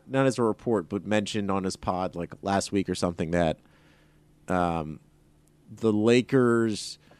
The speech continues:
may wanna, like, may possibly, uh, for a third guy to add with A D and LeBron, it could be D'Angelo Russell.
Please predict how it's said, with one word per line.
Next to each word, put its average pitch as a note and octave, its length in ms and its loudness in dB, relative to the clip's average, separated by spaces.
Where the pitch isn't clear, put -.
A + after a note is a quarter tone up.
may G#2+ 360 0
wanna, A2 280 0
like, G2+ 520 -2
may A2+ 460 0
possibly, G2+ 1040 -2
uh, F2+ 360 0
for A2 360 0
a A2 60 -10
third B2 320 0
guy A2+ 200 6
to A2 160 -2
add G#2 300 2
with F#2 220 -4
A A2 180 -2
D G2+ 160 0
and G2 100 0
LeBron, G2 500 -2
it - 160 -6
could C#3+ 240 4
be A#2 180 2
D'Angelo G2+ 460 0
Russell. F2+ 400 0